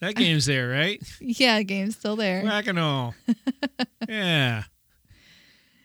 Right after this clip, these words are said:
Speaker 1: And I got that other game with the thing.
Speaker 2: Yeah.
Speaker 1: With the
Speaker 2: You know what I'm talking about, the
Speaker 1: Yeah.
Speaker 2: turtle toss, and
Speaker 1: <laughs>
Speaker 2: I'm making up my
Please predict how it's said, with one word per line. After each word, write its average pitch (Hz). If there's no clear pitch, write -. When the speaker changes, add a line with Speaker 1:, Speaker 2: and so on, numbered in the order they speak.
Speaker 1:
And 156
I 175
got 185
that 202
other 214
game 143
with 127
the 139
thing. 127
Speaker 2:
Yeah. 220
Speaker 1:
With 135
the 131
Speaker 2:
You 262
know 320
what 294
I'm 262
talking 196
about, 208
the 196
Speaker 1:
Yeah. 196
Speaker 2:
turtle 233
toss, 220
and 180
Speaker 1:
<laughs> -
Speaker 2:
I'm 254
making 254
up 190
my 185